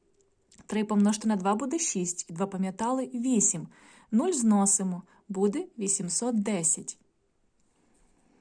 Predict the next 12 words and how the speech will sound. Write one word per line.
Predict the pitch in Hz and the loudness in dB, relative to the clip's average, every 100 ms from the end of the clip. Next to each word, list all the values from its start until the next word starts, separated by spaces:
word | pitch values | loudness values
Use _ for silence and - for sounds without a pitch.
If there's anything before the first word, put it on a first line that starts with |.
| _ _ _ _ _ | _ _ _ _ _
А | - | -4
тепер, | 240 233 247 370 | -2 2 4 6
діти, | 403 392 240 | 6 4 4
зверніть | 190 208 233 277 - | 2 4 4 4 0
увагу | 185 208 330 392 | 2 2 4 4
на | 233 202 233 339 | 6 6 4 0
третій | - 208 214 214 240 | -2 0 0 -2 -4
приклад. | 233 220 196 - 165 | -4 -2 -2 -4 -4
Запис | 180 196 247 - | -2 -2 0 0
в | |
стовпчик. | - 208 170 - - | 2 -2 -2 -4 -4
Погляньте. | 277 277 254 185 165 156 | -4 -2 0 0 -2 -8